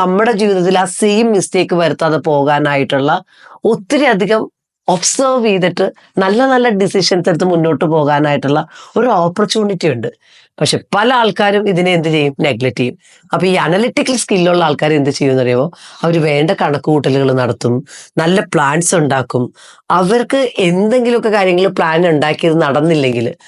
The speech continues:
അവരത് ചേഞ്ച് ചെയ്തിട്ട് പുതിയ പ്ലാനുമായിട്ട് പോകും. പക്ഷെ അവരുടെ ഗോൾ അവര് മാറ്റൂല. എങ്ങനെ വന്നാലും അവർ ആഗ്രഹിക്കുന്ന സ്ഥലത്ത് അവർ എത്തിയിട്ടുണ്ടാവും. അപ്പൊ ആ സ്കില്ലുണ്ടോ എന്ന്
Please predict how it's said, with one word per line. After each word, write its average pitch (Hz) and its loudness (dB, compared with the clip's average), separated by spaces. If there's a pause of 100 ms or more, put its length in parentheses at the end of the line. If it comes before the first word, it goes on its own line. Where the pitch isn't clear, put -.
(300)
അവരത് 196 2 (100)
ചേഞ്ച് 175 0
ചെയ്തിട്ട് 170 0
പുതിയ 143 2
പ്ലാനുമായിട്ട് 123 0 (320)
പോകും. 143 0 (320)
പക്ഷെ 156 0
അവരുടെ 135 0 (100)
ഗോൾ 175 2
അവര് 127 -2
മാറ്റൂല. 123 0 (480)
എങ്ങനെ 214 2
വന്നാലും 143 0
അവർ 147 0 (140)
ആഗ്രഹിക്കുന്ന 160 0
സ്ഥലത്ത് 127 0
അവർ 131 2
എത്തിയിട്ടുണ്ടാവും. 120 -2 (440)
അപ്പൊ 226 -2 (100)
ആ 240 0 (100)
സ്കില്ലുണ്ടോ 156 0
എന്ന് 143 0